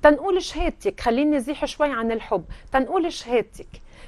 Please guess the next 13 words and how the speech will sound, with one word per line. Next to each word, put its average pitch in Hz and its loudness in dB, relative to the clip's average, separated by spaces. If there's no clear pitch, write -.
بتحلمي 339 2
بشهادتك 233 -4
وبتتعبي 240 0
لها 240 0
وبتعيش 190 -6
سنين 277 2
تحلمي 214 -4
فيها. 226 -2
لما 196 -2
بتوصلي 285 0
لها 262 0
بتحسي - 4
إنه 285 2